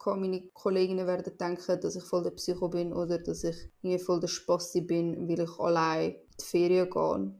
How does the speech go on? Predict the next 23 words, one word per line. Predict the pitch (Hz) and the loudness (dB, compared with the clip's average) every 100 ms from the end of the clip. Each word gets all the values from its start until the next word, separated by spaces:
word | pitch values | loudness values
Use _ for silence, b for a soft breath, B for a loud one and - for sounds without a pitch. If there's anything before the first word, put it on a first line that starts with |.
| - | -8
Aber | 220 | 0
die | 220 | 2
meisten | 220 277 285 | 4 4 4
haben | 269 | 2
es | 262 | 4
so | |
easy | 269 269 254 | 4 4 2
geil | 240 269 | 2 2
gefunden, | - - 208 185 185 | -2 -4 0 0 0
haben | 202 202 202 - | -2 -4 -8 -10
gesagt, | - 233 247 247 | -2 0 0 -2
also, | 220 226 | -4 -2
hey, | 220 226 226 226 - - | 0 2 0 -2 -6 0
also | 214 220 196 - - | 4 4 4 -2 -6
von | - - - | -14 -8 2
gewissen | 262 269 247 | 2 6 4
Leuten | 254 | 4
bin | 247 | 4
ich | 233 | 4
voll | 240 254 | 6 6
gefeiert | 254 262 262 254 226 | 4 2 4 4 4
worden | 233 220 214 208 | 2 2 0 -2
und | 214 208 | -2 -2